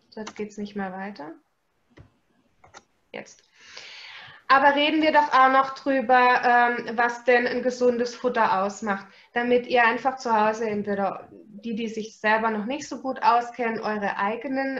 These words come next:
äh, Etiketten mal unter die Lupe nehmen könnt oder dass ihr halt einfach auch die Leute so ein bisschen drauf schult, was denn, äh,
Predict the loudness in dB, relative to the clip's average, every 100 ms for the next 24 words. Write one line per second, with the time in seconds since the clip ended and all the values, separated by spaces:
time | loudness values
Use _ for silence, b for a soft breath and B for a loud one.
0 | -2 0 2 2 2 0 -4 -8 -6 -6
1 | -4 -2 0 0 -2 -4 -4 -4 -4 -2
2 | 2 2 2 -2 -4 -4 -8 B B B
3 | -2 2 2 0 0 0 0 0 -2 -4
4 | -6 -4 0 -2 -2 B _ -4 0 0
5 | -2 -6 -6 -8 -6 -8 -4 -4 -4 -6
6 | -6 -4 -4 -6 b _ 0 0 -4 -2
7 | 0 0 -4 -4 -2 0 0